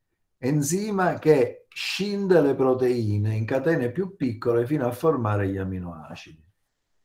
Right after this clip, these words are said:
Di conseguenza, noi avremo che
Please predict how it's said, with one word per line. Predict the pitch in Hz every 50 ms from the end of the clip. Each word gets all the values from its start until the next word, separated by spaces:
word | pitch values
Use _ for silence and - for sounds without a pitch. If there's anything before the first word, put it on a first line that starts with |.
| _ _ _ _ _ _ _ _ _ _ _ _ _ _ _ _ _ _ _ _ _ _ _ _ _ _ _ _ _ _ _ _
Di | - 131 147 208 220
conseguenza, | 196 196 165 160 156 - 156 139 143 156 156 139 120 101 95 101 95 92 - 131 139 151 151 - - - _ _ _ _ _ _ _ _ _ _ _ _ _ _ _ _ _ _ _ _ _ _ _ _ _ _ _ _ _ _ _ _ _ _ _ _
noi | - 143 165 185 170
avremo | 151 143 147 143 147 143 123 104 92 92 92 90 90 - - _ -
che | - 143 147 123 98 - - - - _